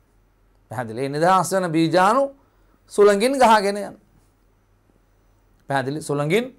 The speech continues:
ගහගෙන යනවා දකින්න. එම බීජාණු සුළඟින් විසිරී සුදුසු උපස්තරයක් මත කොයි ජාතිකද? අන්න තෙත උපස්තරයක් මත වැටි පරෝහණය වේ. පැහැදිලි?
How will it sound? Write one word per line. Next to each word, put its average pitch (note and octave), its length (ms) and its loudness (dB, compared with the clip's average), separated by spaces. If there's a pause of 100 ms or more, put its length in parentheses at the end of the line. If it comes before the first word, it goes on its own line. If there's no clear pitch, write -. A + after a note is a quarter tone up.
ගහගෙන D#3 380 -2
යනවා C#3+ 260 -6
දකින්න. C#3+ 280 -4
එම D3 220 -4
බීජාණු F3+ 640 0 (460)
සුළඟින් A3+ 600 0
විසිරී F3+ 640 -4 (160)
සුදුසු B3 480 -2
උපස්තරයක් A#3+ 760 4
මත D3 220 -8
කොයි E3+ 240 -4
ජාතිකද? G#3+ 540 2 (1300)
අන්න A2+ 580 -4
තෙත - 240 -12
උපස්තරයක් E3 800 -2
මත D3 220 -6
වැටි C#3 360 -4 (680)
පරෝහණය D3+ 640 -2
වේ. C#3 180 -8 (2500)
පැහැදිලි? B2+ 340 -6